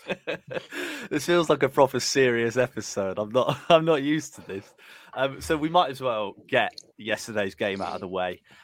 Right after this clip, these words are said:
Uh, got a couple of notes that I'll just throw to you, Jamie. Um,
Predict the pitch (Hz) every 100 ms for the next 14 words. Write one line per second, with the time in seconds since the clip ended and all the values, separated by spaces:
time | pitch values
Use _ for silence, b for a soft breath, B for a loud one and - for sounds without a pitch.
0 | b 104 101 101 113 123 104 - - 98
1 | 92 98 98 - - 87 90 95 - 104
2 | 95 - 92 92 82 101 95 92 95 -
3 | - 101 95 101